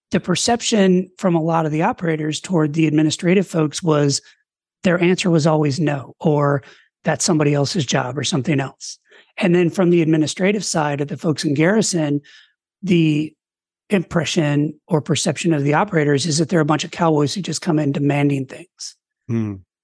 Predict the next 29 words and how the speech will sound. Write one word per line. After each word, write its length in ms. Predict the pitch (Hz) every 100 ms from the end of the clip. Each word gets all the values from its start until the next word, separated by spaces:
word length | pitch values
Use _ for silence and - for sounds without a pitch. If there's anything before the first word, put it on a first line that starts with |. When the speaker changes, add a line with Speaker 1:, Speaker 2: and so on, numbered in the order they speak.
| _ _ _ _ -
Speaker 1:
And 160 | 185
when 140 | 180 185
I 60 |
became 420 | 175 170 214 233
the 260 | 202 180 180
command 280 | - 185 165
master 260 | 160 - 180
chief 240 | 185 151
at 80 | 160
marsoc, 540 | 175 294 - 160 151 -
I, 340 | 175 175 170 - _ _ _ _
I 60 | 165
didn't 300 | 285 294 208
realize 420 | 180 208 180 139
that 140 | 165
was 100 | 160
gonna 180 | 147 170
be 160 | 156 170
the 120 | 160
crux 320 | - 165 -
of 80 | 160
my 120 | 147
problem 420 | 135 147 135 151 156
to 100 | 135
deal 260 | 156 139
with, 200 | 170 180
was 160 | 160 -
this 200 | - -
tribalism. 680 | - 143 160 185 202 269